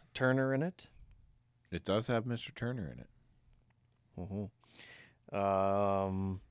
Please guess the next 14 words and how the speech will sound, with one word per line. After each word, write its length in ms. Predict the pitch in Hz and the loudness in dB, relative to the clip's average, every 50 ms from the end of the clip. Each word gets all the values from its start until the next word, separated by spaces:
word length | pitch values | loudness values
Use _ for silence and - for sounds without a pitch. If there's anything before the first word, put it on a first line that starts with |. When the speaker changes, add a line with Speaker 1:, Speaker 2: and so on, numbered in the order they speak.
| _ _ _ _ _ | _ _ _ _ _
Speaker 1:
is 420 | - 117 101 90 - - - - - _ _ _ _ - | 0 0 0 0 -4 -8 -12 -14 -16 _ _ _ _ 8
Eric, 400 | 139 131 131 131 127 - - - | 10 10 10 8 6 2 0 4
or 240 | 135 123 117 104 - _ _ _ _ _ - - - _ - | 6 6 6 6 4 _ _ _ _ _ -20 -20 -20 _ -10
Eric, 320 | - 87 87 90 90 - - | -8 -6 -4 -4 -6 -4 -4
my 140 | 98 92 | -4 -4
gosh, 420 | 87 - 90 90 90 87 - - - - | -4 -2 -2 -2 -2 -4 -8 -12 -8 -4
I'm 280 | 107 110 104 101 95 - - - | -2 -2 0 -2 -2 -6 -6 -2
really 300 | 113 117 127 117 110 95 | 0 2 2 4 2 2
Speaker 2:
<laughs> 20 | |
Speaker 1:
ruining 400 | 92 101 104 107 98 92 90 92 | 2 2 2 2 2 2 0 0
this 140 | 90 - - | -2 -4 -4
thing. 220 | - 98 95 101 - - - - - - - - - 247 - - - 302 - | -4 -4 -4 -4 -6 -8 -10 -8 -8 -6 -4 -4 -4 -4 -4 -6 -2 6 10
Does, 280 | 139 127 123 117 107 | 12 12 12 12 10
uh, 400 | 120 117 113 110 107 107 107 107 | 10 10 10 12 10 10 10 8